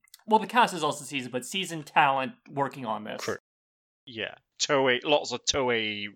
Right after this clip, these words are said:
Speaker 2: regulars, I guess.
Speaker 1: Yeah.
Speaker 2: I don't know if Toei did, uh,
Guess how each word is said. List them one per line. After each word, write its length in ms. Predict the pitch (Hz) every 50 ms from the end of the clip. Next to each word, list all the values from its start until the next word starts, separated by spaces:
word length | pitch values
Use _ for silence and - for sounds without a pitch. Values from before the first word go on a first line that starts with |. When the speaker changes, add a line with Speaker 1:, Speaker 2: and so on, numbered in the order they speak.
| _
Speaker 2:
regulars, 640 | - 110 98 92 101 - 92 - - - - - - -
I 80 | 110
guess. 320 | 101 95 85 - - - - _ _ _ _ _ _ _ _ _ _ _ -
Speaker 1:
Yeah. 200 | 160 147 131 117
Speaker 2:
I 40 | -
don't 140 | - 135 120
know 80 | 110 110
if 100 | 110 -
Toei 260 | - 120 104 104 104
did, 260 | 104 104 98 - - 90
uh, 240 | 90 90 92 92